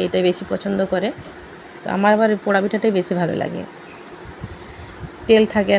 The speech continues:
না, যার জন্য শরীরে কোনো ক্ষতি করে না। মানে একদম বিনা তেলের এই রেসিপিটা হয়, এবং ভালো লাগে। অল্প চিনি হয়, বেশি চিনির দরকার হয় না। কিশমিশ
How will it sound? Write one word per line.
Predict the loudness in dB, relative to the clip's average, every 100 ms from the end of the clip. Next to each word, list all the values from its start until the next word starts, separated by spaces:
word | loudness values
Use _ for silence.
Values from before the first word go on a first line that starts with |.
| 2
না, | 2 2
যার | 2 0
জন্য | -2 -2 -4 -8 -12 -16 -16 -18 -18 -18 -18 -16 -4
শরীরে | 0 4 4
কোনো | 2 2
ক্ষতি | -2 -2 0
করে | 2 2
না। | -2 -8 -14 -18 -18 -10 -4
মানে | -2 0 0
একদম | 0 0 2
বিনা | 2 2
তেলের | 2 2 2
এই | 0 -2 -4
রেসিপিটা | -4 0 0 2
হয়, | 0 -2 -6
এবং | -6 -2
ভালো | 0 2 0
লাগে। | -2 -8 -14 -18 -6
অল্প | -4 -2 -2
চিনি | 0 0 0
হয়, | 0 -2 -2
বেশি | -2 -2 -6
চিনির | -4 -4 -6 -14 -12 -2
দরকার | -2 0 0
হয় | 0 0
না। | -4 -8 -18 -18 -18 -18 -18 -18 -18 -18 -18 -18 -18 -18 0
কিশমিশ | 0 4 2